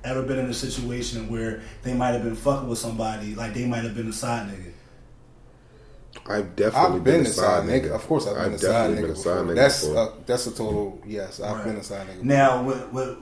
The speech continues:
Speaker 1: in that situation, were you? I've been in a situation also, and this person so happened to be married. Now,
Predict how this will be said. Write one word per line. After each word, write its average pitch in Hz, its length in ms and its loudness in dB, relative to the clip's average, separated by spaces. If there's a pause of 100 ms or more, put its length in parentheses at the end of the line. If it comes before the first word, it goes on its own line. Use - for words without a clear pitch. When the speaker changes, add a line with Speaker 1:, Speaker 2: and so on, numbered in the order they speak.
(240)
Speaker 1:
in 143 160 4
that 127 140 4
situation, 131 680 -2
were 117 160 0
you? 131 600 2 (1300)
I've 143 180 6
been 139 120 2
in 123 60 -2
a 117 60 -4
situation 110 460 -6
also, 90 360 -10 (500)
and 117 160 -4
this 110 120 -2
person 107 840 -6
so - 300 -8
happened 107 320 -8
to 101 60 -6 (100)
be 95 60 -10
married. 101 460 -8 (500)
Now, 135 340 2